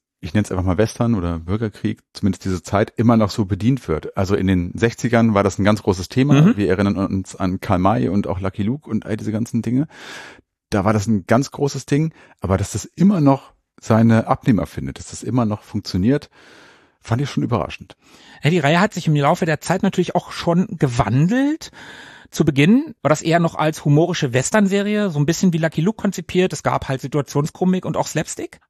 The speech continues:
Speaker 2: Allerdings entwickelte sich das schon relativ früh, also in den ersten Jahren, eher in eine ernstere und erwachsenere Richtung.
Speaker 1: Mhm.
Speaker 2: Es wurde realistischer, aber trotzdem wurde der Humor nicht komplett vergessen.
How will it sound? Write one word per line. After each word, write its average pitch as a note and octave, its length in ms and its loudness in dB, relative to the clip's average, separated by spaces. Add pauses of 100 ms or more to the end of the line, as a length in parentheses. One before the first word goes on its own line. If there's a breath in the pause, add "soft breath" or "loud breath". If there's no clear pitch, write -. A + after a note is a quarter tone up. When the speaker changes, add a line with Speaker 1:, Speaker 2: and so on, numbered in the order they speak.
(140)
Speaker 2:
Allerdings E3 920 2 (140)
entwickelte G3+ 500 -4
sich G3 180 -4
das G#3 140 -4
schon G3+ 360 2
relativ G#3+ 1080 -2
früh, - 640 0
also C3+ 160 2
in C3+ 60 2
den C#3 120 0
ersten D#3 440 -2
Jahren, G#3 800 0
eher F#3 340 -2
in F3+ 120 0
eine F3 360 -2
ernstere E3+ 500 0
und D#3+ 140 -2
erwachsenere B2 560 -2
Richtung. C#3+ 420 0 (180 loud breath)
Speaker 1:
Mhm. G2 340 -4
Speaker 2:
Es - 100 -14
wurde D3+ 280 2
realistischer, F3 720 0
aber D#3+ 340 0
trotzdem D#3+ 640 0
wurde B2+ 240 -2
der B2+ 200 -2
Humor B2+ 340 4
nicht C3 180 -2
komplett A#2 400 -6
vergessen. G#2+ 460 -8